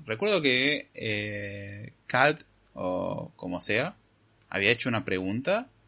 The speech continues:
sobre qué canales recomiendo para aprender Python. No tengo uno en particular. Eh, hay academias o canales, qué sé yo.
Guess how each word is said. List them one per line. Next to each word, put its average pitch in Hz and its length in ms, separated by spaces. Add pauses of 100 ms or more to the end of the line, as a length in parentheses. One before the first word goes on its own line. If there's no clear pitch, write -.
(640)
sobre 92 360
qué 107 140
canales 110 320
recomiendo 101 400
para 95 140
aprender 98 280
Python. 180 460 (180)
No 220 180
tengo 98 260
uno 92 140
en 90 80
particular. 92 680 (1000)
Eh, - 460
hay 104 180
academias 104 760
o 92 100
canales, 98 480
qué 98 120
sé 95 120
yo. 104 440